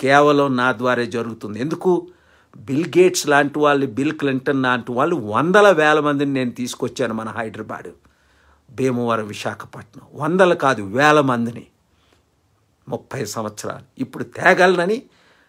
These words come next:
మోదీ గారికి తెలుసు, బీజేపీ నాయకులకు తెలుసు, ముఖ్యమంత్రులకు తెలుసు, ఎందుకంటే మీరు కళ్ళతో చూస్తున్నారు గత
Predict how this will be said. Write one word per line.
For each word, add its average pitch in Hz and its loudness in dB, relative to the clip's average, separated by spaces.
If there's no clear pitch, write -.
మోదీ 165 2
గారికి 139 2
తెలుసు, 147 -6
బీజేపీ 156 0
నాయకులకు 135 -4
తెలుసు, 165 -2
ముఖ్యమంత్రులకు 151 0
తెలుసు, 170 -2
ఎందుకంటే - -10
మీరు 139 -8
కళ్ళతో 135 -8
చూస్తున్నారు 113 -14
గత 110 -6